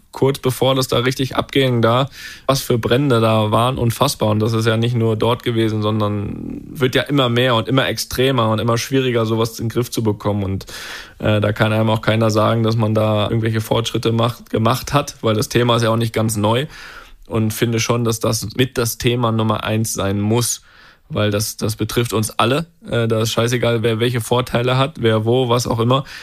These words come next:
Äh, das ist ein Thema, das betrifft uns alle und noch viel wichtiger, das betrifft vor allem unsere Nachfahren. Ich glaube wahrscheinlich, egal wie man lebt, dass wir alle, zumindest in unserem Alter, noch wahrscheinlich noch relativ gut durchkommen könnten.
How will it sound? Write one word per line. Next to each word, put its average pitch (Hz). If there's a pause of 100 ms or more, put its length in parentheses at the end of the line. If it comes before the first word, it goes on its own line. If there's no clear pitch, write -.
(280)
Äh, 113
das 113
ist 117
ein 113
Thema, 120
das 113
betrifft 113
uns 147
alle 165
und 113
noch 127
viel 139
wichtiger, 143
das 123
betrifft 123
vor -
allem 127
unsere 113
Nachfahren. 107
Ich 117
glaube 117
wahrscheinlich, 123 (420)
egal 120
wie 131
man 123
lebt, 135
dass 117
wir 131
alle, 151
zumindest 123
in 117
unserem 135
Alter, 127
noch 127
wahrscheinlich 127
noch 117
relativ 135
gut 135
durchkommen 131
könnten. 151